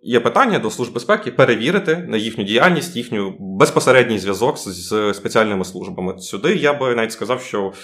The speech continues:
українське суспільство мусить просто довіряти Службі безпеці, вони знають, що роблять.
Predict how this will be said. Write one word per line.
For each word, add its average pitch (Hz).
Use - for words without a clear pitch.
українське 139
суспільство 113
мусить 107
просто 117
довіряти 101
Службі 208
безпеці, 208
вони 107
знають, 104
що -
роблять. 90